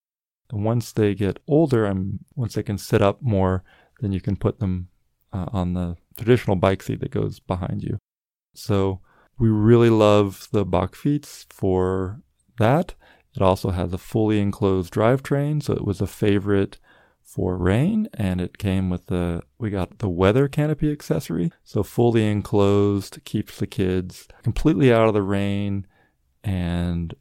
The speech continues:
also it's a little bit of a greenhouse effect in the snow in the winter. So we really much, really used the Bakfiets until our daughter was so tall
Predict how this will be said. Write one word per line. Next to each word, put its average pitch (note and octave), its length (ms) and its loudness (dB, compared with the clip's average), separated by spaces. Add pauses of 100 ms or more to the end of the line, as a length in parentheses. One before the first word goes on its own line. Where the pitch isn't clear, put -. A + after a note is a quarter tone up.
also F#2+ 440 0
it's F2+ 140 -2
a G2+ 60 0
little F#2+ 160 2
bit G2 140 2
of F#2+ 80 0
a G2+ 40 0
greenhouse G2 520 0
effect - 460 -6 (240)
in G2 160 0
the F2+ 120 0
snow C3+ 480 2 (260)
in G#2+ 100 -2
the F#2+ 80 0
winter. A#2 420 -2 (340)
So - 260 -6
we A2 120 2
really E3 260 2
much, A2+ 380 -2
really B2 320 -2
used G2+ 340 -2
the G2+ 80 -2
Bakfiets F#2+ 580 -2
until F#2+ 280 -4
our F#2 140 -2
daughter F#2 360 -2
was F2+ 140 -6
so F#2+ 360 -4
tall G2+ 480 -2